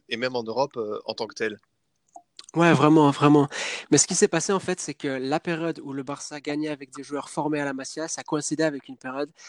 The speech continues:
Speaker 2: à laquelle le Real Madrid achetait des joueurs très chers. Et ça a amené, euh, certains dirigeants du Barça, je crois que c'est Joan Laporta, mais je suis pas sûr, à dire, euh, « Le Real Madrid achète des cracks, au Barça, on les forme. » Alors qu'historiquement, c'est deux très bons clubs formateurs et historiquement,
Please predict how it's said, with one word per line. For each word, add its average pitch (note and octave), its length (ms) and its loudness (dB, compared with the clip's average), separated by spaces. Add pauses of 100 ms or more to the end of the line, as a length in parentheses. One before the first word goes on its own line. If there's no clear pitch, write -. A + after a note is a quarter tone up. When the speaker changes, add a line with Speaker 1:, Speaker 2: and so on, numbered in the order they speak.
(340)
Speaker 2:
à B2+ 40 -4
laquelle C3 280 0
le C#3 80 0
Real C3 160 -2
Madrid C3 340 -4
achetait D3 380 -2
des C3+ 100 -6
joueurs B2+ 200 -6
très - 120 -14
chers. B2+ 280 -6
Et B2 100 -14
ça A#2+ 240 -8
a - 20 -8
amené, B2+ 380 -4
euh, - 20 -16 (560)
certains - 340 -8
dirigeants C3 280 -6
du B2+ 40 -2
Barça, C3 200 0
je D3+ 60 -2
crois C#3+ 100 -4
que - 60 -4
c'est C#3 60 -4
Joan C3 160 2
Laporta, C#3 320 -2
mais C3+ 80 0
je - 40 -6
suis - 100 -12
pas C3+ 80 -4
sûr, D#3+ 220 4 (380)
à B2 120 0
dire, C#3 320 2 (100)
euh, « A#2+ 220 -4 (140)
Le B2+ 260 4
Real D#3+ 220 6
Madrid D3 440 0
achète D3+ 360 -2
des C3+ 100 0
cracks, D3+ 320 -4
au C3+ 80 -8
Barça, C3+ 380 -4
on C3+ 80 -6
les C3 100 -6
forme. » A#2+ 280 -8 (360)
Alors B2+ 180 0
qu'historiquement, E3+ 800 2
c'est C#3 200 -6
deux D3 180 -4 (240)
très D#3 300 -2
bons D3 240 -2
clubs C#3 240 -4
formateurs C3 420 -4
et B2 100 -8
historiquement, B2 600 -8